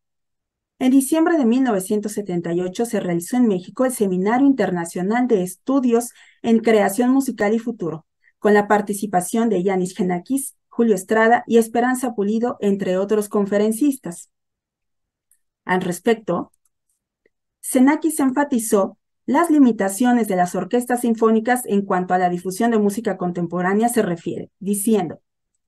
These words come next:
cito, "El problema importante al respecto", dijo a este diario,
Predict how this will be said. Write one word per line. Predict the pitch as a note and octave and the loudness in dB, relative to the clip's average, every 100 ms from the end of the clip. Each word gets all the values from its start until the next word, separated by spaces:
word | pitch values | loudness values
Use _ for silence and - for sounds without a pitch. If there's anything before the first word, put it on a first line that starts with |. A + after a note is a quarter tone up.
| _ | _
cito, | - A3+ - - _ _ _ _ | -6 -4 -4 -6 _ _ _ _
"El | - C#4 | -2 0
problema | D4 D#4 G#4+ B4+ | 2 4 2 0
importante | - G3+ F#3+ G3 G3+ G3 | 0 0 2 2 2 2
al | F3 | -2
respecto", | E3+ E3+ - G#3 - A3+ F#4+ - | -2 -4 0 0 0 -2 -2 -4
dijo | F3+ G3 F#3+ | -4 -2 0
a | F3 | 0
este | A3 A3 F3 | 0 0 -2
diario, | F3 F3 F3+ D#4 | 0 0 0 -2